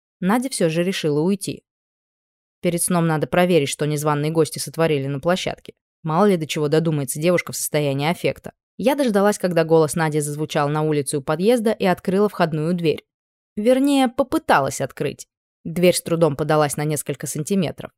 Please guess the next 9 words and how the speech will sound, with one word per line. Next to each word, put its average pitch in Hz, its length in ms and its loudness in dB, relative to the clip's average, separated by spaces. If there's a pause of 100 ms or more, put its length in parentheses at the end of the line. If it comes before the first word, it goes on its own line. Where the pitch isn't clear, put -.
(220)
Перед 185 220 0
ней 285 180 2
громоздились 214 600 4
тяжеленные 170 580 2
ящики 226 380 0
с 226 100 -4
материалами 151 640 0
для 151 200 0
ремонта. 160 480 -4